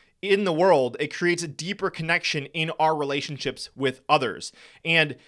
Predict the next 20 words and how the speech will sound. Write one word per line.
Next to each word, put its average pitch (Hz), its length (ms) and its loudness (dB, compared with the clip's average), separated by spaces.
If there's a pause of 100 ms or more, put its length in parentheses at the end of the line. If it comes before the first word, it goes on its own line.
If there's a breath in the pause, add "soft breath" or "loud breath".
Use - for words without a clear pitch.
(180 soft breath)
I 160 80 4
want 220 160 4
you 285 80 -2
to 247 60 0
think 247 140 -2
about 208 140 4
this, 220 140 0
'cause 180 140 0
I - 20 2
think 233 160 -4
there 247 80 0
are 196 60 2
so 214 260 2
many 233 180 -2
surface 214 560 0
level 165 300 2
relationships 143 760 -2
in 185 200 -6
the 165 80 0
world 147 420 6